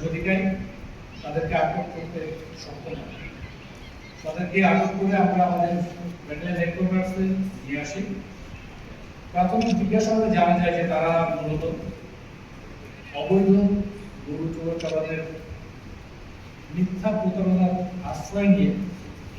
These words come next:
মধ্যস্থতার কথা বলে স্থানীয়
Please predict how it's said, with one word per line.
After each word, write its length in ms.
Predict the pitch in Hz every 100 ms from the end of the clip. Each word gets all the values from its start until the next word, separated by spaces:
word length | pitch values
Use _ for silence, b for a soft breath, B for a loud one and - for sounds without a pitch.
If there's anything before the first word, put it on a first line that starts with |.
| -
মধ্যস্থতার 760 | 156 151 185 202 196 202 196 190
কথা 200 | - 175 175
বলে 180 | 170 165 - - - - - - -
স্থানীয় 420 | - 175 175 185